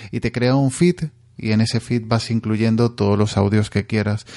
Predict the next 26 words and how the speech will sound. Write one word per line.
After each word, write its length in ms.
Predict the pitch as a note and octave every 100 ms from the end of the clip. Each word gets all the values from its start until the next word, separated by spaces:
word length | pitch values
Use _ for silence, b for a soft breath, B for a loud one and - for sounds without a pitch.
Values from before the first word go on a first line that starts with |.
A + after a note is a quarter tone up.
| B B
Yo 120 | A2
tengo 260 | A2 G#2+ A2
incluido 440 | G#2 A2 G#2+ A2
ese 300 | G#2+ A2 G#2+
feed 260 | - A#2+ G#2
en 180 | G2+ G2+
mi 460 | G#2 G2+ G2+ G2+ G2
podcatcher 720 | G#2 - C#3 C3+ - D#3 - B B B B
y 260 | A2 G2 F#2
cuando 260 | - - -
veo 120 | A2
un 100 | A2
audio 260 | G#2+ G#2+ G#2+
así 180 | - A#2
que 100 | G#2+
me 100 | G#2
puede 180 | G2+ G#2
interesar, 560 | G#2+ G#2 G#2 C#3 D3+ D3+
lo 160 | A2 G2+
marco 600 | B2 D#3+ D3+ F#3 G3 - -
y 100 | G#2+
ya 140 | G#2
me 100 | G2+
lo 120 | G2+ G2
descarga 720 | G2 - G2+ G2+ G#2 G2 G2+
el, 460 | G2+ G2 G2 A#2